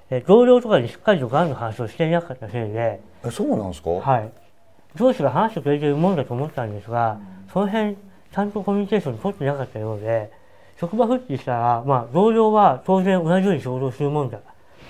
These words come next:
Speaker 1: と思っていたので、その辺の、こう、意思の疎通がうまく図れてなくて、
Speaker 2: あー、じゃあ、
Speaker 1: 苦労した
Speaker 2: 苦労しますね。
Speaker 1: ですね。はい。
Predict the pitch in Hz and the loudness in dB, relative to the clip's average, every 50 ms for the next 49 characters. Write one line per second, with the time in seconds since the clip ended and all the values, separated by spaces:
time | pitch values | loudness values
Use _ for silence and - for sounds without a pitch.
0 | - - 143 135 131 135 147 170 185 180 - - 127 113 110 - - - - - | -12 -6 -4 -4 -2 0 0 0 0 -2 -6 -6 -6 -6 -6 -10 -18 -20 -20 -16
1 | 139 131 - 143 135 120 107 107 113 113 107 104 - - - - - - - - | -12 -6 -4 -2 -2 -2 -2 -2 -2 -2 -2 -4 -10 -20 -20 -20 -20 -20 -20 -20
2 | - - - - - - - - - - - - - - - - - - - - | -20 -20 -20 -20 -20 -20 -20 -20 -20 -20 -20 -20 -20 -20 -20 -20 -20 -20 -20 -12
3 | - - 208 220 208 220 220 208 202 202 208 208 165 - - - - 143 143 170 | -4 -2 -2 0 0 0 -2 0 0 2 4 4 4 2 0 -6 -6 -4 -4 -4
4 | 165 - 156 131 123 110 104 - 123 107 - - 139 127 131 139 143 139 120 - | -6 -4 -4 -4 -4 -4 -4 -6 -8 -8 -4 -2 0 0 0 0 0 -2 -2 -4
5 | 110 98 - 139 131 113 - 110 110 110 110 - - - 110 104 - - - - | -10 -4 -2 -2 -2 -2 -4 -8 -8 -8 -10 -12 -12 -12 -12 -12 -14 -18 -20 -20
6 | - - - - - - - - - - - - - - - - - - - - | -20 -20 -20 -20 -20 -20 -20 -20 -20 -20 -20 -20 -20 -20 -20 -20 -20 -20 -20 -20
7 | - - - - - - - 98 92 92 92 92 92 92 92 92 90 90 90 92 | -20 -20 -20 -20 -20 -18 -16 -14 -14 -14 -14 -16 -16 -14 -14 -14 -14 -14 -14 -14
8 | 92 87 95 98 147 139 123 113 104 - - 120 110 107 104 - - 123 123 107 | -14 -12 -6 -2 0 0 0 0 -4 -6 -8 -10 -10 -10 -10 -10 -8 -6 -4 -4
9 | 98 107 - 104 107 110 107 104 - 104 92 - 95 92 95 95 95 95 95 92 | -4 -4 -4 -4 -4 -4 -6 -6 -6 -4 -4 -2 -2 -4 -4 -6 -6 -8 -10 -12